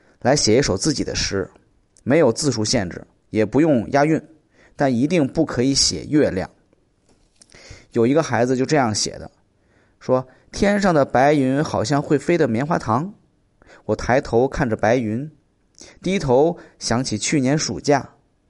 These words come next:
外婆带我去吃的那碗刨冰。”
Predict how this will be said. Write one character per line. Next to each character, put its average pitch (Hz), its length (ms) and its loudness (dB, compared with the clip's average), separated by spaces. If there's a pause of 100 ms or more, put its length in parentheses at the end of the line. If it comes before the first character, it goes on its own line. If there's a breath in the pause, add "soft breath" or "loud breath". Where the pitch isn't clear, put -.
(340 soft breath)
外 156 220 4
婆 120 420 2 (220 loud breath)
带 139 160 4
我 95 180 2
去 - 160 -4
吃 156 280 0
的 113 320 2 (220 loud breath)
那 117 180 -2
碗 - 320 -10
刨 98 240 2
冰。” 131 400 -2